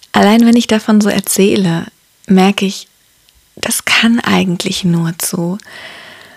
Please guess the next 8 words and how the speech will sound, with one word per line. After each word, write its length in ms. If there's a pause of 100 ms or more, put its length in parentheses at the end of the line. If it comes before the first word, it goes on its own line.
(280)
ja, 420
nicht 220
nur 100
einem 220
toxischen 640
Vergleich 800
führen, 420
sondern 320